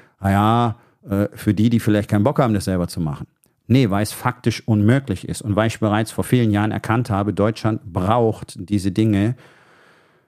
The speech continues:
so unfassbar dringend nötig. Das war bereits zweitausendsechzehn, als ich diese Erkenntnis hatte.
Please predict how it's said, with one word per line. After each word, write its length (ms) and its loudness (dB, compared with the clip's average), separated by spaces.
so 360 0
unfassbar 1040 0
dringend 460 2
nötig. 540 0
Das 160 -6
war 160 2
bereits 420 -2
zweitausendsechzehn, 1400 0
als 200 -4
ich 40 -12
diese 240 -4
Erkenntnis 540 -6
hatte. 220 -10